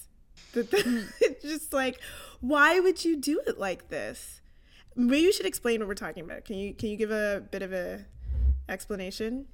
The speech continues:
Speaker 2: Yeah. So first of all, so the Liberals did promise a kind of pharmacare. The N D P has been promising pharmacare for longer than the Liberals. It's a left-wing idea. And there's a whole bunch of different ways that you can do pharmacare.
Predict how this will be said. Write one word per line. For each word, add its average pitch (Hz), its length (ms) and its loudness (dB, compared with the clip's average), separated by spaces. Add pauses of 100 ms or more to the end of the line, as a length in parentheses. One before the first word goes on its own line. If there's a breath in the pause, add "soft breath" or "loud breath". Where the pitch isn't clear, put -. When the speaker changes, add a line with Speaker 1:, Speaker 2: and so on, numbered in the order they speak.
(120)
Speaker 2:
Yeah. 269 340 4
So 339 500 -2
first - 260 -6
of - 60 -8
all, 311 120 2
so - 120 -8
the 285 120 -4
Liberals 359 540 -2
did 233 320 -2
promise 214 600 -6
a - 60 -8
kind 196 260 -8
of 190 100 -12
pharmacare. 175 640 -6
The 214 140 -8
N 233 80 -4
D 247 80 -8
P - 160 -6
has 190 100 -8
been 202 80 -8
promising 180 380 -10
pharmacare 170 480 -8
for 156 500 -8 (100)
longer 165 360 -6
than 160 100 -6
the 156 80 -6
Liberals. 151 480 -8
It's - 100 -14
a 196 40 -6
left-wing 185 400 -6
idea. 156 500 -6 (560 soft breath)
And 208 340 -2
there's 214 200 2
a 220 80 2
whole 269 200 2
bunch 320 160 0
of 285 100 -4
different 202 260 -8
ways 180 220 -4
that 156 80 -8
you 180 100 -8
can 170 160 -6
do 190 320 -4
pharmacare. 156 640 -8